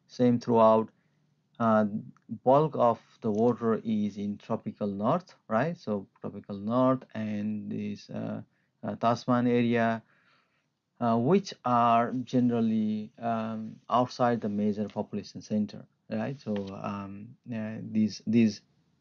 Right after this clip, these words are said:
you can see this figure here. This shows the, uh, major population. So where, where the population concentration is here,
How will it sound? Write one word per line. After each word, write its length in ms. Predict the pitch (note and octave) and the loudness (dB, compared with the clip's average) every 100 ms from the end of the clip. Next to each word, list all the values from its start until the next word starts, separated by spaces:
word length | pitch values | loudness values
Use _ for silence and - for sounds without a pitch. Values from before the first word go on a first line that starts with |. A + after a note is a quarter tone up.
| - E2 | -10 -4
you 140 | A2+ B2 | 0 2
can 160 | A#2 | 2
see 220 | - D3+ | 2 2
this 240 | D3 B2 - | 4 4 4
figure 300 | - C3 B2 | 4 6 6
here. 340 | G#2+ C3+ G3 - _ _ - | 6 2 2 -2 _ _ -6
This 200 | C3+ - | -6 2
shows 360 | C3 A#2+ A2+ | 4 6 4
the, 300 | A2 G#2+ G#2+ - | 4 4 2 -2
uh, 80 | |
major 480 | A2 A2 A2+ A#2 A2 - | 0 2 2 0 -2 -4
population. 520 | G#2+ - A#2+ A#2 B2 | -4 -2 -2 0 -4
So 180 | A#2 A2 | -2 0
where, 300 | G#2+ B2 B2+ | 4 6 4
where 320 | A2+ A#2 A#2 - _ A2+ A#2 | 2 0 -2 -2 _ -16 -14
the 80 | A2+ | -12
population 560 | - A#2 A#2+ A#2 - G#2+ | -4 -2 -2 -2 -2 -2
concentration 880 | A2 A2 B2 A2+ A2+ A2+ A2+ A2+ A2+ | -2 -2 -2 -4 -4 -2 -2 -2 -2
is 260 | G#2+ F#2+ | -2 -2
here, 360 | F#2+ A#2 E3+ | -2 2 4